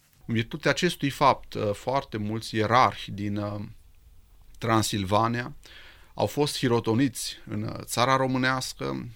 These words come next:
uh, și oarecum răspundeau canonic în fața mitropolitului Ungrovlahiei. Deci, iată că jurisdicția sa spirituală se extindea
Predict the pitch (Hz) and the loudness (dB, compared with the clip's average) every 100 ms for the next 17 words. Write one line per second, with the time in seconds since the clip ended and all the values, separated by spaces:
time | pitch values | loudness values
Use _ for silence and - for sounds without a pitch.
0 | - 127 57 110 - 120 120 - 143 135 | -10 -6 -4 -4 0 0 0 -2 -2 -2
1 | 113 123 131 - 127 127 139 127 123 117 | -2 -2 -2 -4 2 4 4 2 2 2
2 | 123 131 127 117 104 - 127 - 107 104 | 2 0 -2 -4 2 6 6 6 -2 -2
3 | - 104 101 110 110 107 107 104 - 104 | -6 -6 -4 -4 -2 -2 0 -2 -2 -2
4 | 101 95 104 101 - 104 - - - - | 0 2 4 2 0 -12 -16 -20 -20 -18
5 | - - - 110 143 135 127 107 110 107 | -18 -16 -6 -2 0 0 0 0 0 -2
6 | 98 127 - 113 104 117 113 - 131 113 | -2 -4 -2 -2 0 0 0 -2 -2 -2
7 | 104 113 127 123 127 120 - 120 113 131 | 2 6 6 6 2 -2 -2 -4 0 2
8 | 131 | 2